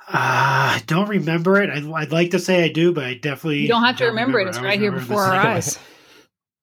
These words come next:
Speaker 3: Yeah, I
Speaker 1: Yeah, I
Speaker 3: completely
Speaker 1: know,
Speaker 3: forgotten
Speaker 1: right?
Speaker 3: about that, you know. So for that, that, that could be another deep cut for, uh, for Mattel on one of these, uh, Royal Rumble series one
Speaker 2: Mister
Speaker 3: year.
Speaker 2: P, you need those boots, Seth.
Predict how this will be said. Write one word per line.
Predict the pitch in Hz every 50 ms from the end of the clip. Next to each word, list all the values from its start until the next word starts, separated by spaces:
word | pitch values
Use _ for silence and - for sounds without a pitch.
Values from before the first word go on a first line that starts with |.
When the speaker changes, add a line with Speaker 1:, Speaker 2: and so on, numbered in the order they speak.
| _ _ _ _ _ _ - -
Speaker 3:
Yeah, | 104
I | 131
Speaker 1:
Yeah, | 156 175
I |
Speaker 3:
completely | 156 143 143 147 147 139 135
Speaker 1:
know, | 139 127
Speaker 3:
forgotten | 117 117 110 117 117
Speaker 1:
right? | 117
Speaker 3:
about | 101 104 101 - -
that, | 104 101 95 104
you | 107 107
know. | 113 107 110 113 104
So | - - -
for | - 139
that, | 127 117 117
that, | 117 120 127 131
that | 131 143 143
could | 156 143
be | 151 143
another | 131 131 135 123 123
deep | 113 107 120 135 131 - -
cut | - - 131 123 - - -
for, | - 120 117 113 113
uh, | 110 110 104 104 - _ _ _ _ _ _ _ _ -
for | 131 123
Mattel | 120 117 107 - 123 120 120 117 113 104 117
on | 123 117 117 117 117
one | 117 123 123
of | 113
these, | 117 117 113 110
uh, | 117 110 107
Royal | 107 113 120 117 110
Rumble | 107 113 120 120 113
series | - - 117 110 110 107 104
one | 202 214
Speaker 2:
Mister | 220 113 226 220
Speaker 3:
year. | 220 214
Speaker 2:
P, | - 226 220 214 190
you | 190 208
need | 247 262 185
those | 185 180 -
boots, | - - 185 190 - - -
Seth. | - 156 156 160 160